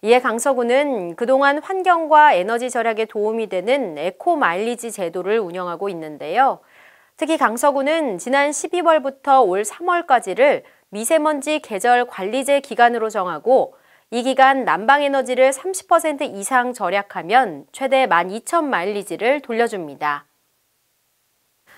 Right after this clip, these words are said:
에코 마일리지는 겨울철 난방 에너지 증가로 발생하는 고농도 미세먼지를 줄이기 위해 마련된 제도입니다. 육 개월마다 이 년 전 같은 기간 대비 에너지를 절감한 회원에게는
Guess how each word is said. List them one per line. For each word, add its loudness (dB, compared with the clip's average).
에코 2
마일리지는 2
겨울철 4
난방 2
에너지 -2
증가로 0
발생하는 0
고농도 4
미세먼지를 0
줄이기 -2
위해 4
마련된 0
제도입니다. -2
육 0
개월마다 6
이 -6
년 2
전 2
같은 -4
기간 2
대비 0
에너지를 0
절감한 0
회원에게는 -2